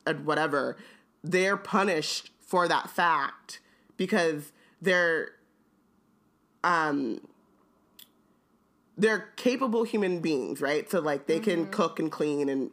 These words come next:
Speaker 1: make decisions and understand right from wrong. But their level of intelligence is such that they do, they cannot understand complex things. Like, they can, yes, cook, clean, say yes, say no, you know, like,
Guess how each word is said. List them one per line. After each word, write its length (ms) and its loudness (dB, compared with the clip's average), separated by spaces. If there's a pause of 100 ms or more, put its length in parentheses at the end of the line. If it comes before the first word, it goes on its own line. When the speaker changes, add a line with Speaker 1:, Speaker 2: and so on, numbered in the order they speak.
(140)
Speaker 1:
make 220 -2
decisions 520 -2
and 140 -2
understand 540 -4
right 200 -6
from 180 -6
wrong. 320 -6 (440)
But 380 0 (800)
their 540 2
level 560 0
of 360 -2 (340)
intelligence 680 0
is 60 -14
such 240 -2
that 260 -2
they 120 0
do, 300 -4
they 120 0
cannot 460 -2
understand 420 -4
complex 840 -2
things. 540 -6
Like, 140 -4
they 100 2
can, 420 -2
yes, 280 -4 (340)
cook, 480 -2
clean, 520 0
say 100 -2
yes, 400 -4
say 180 -4
no, 380 0
you 120 0
know, 180 2
like, 200 -2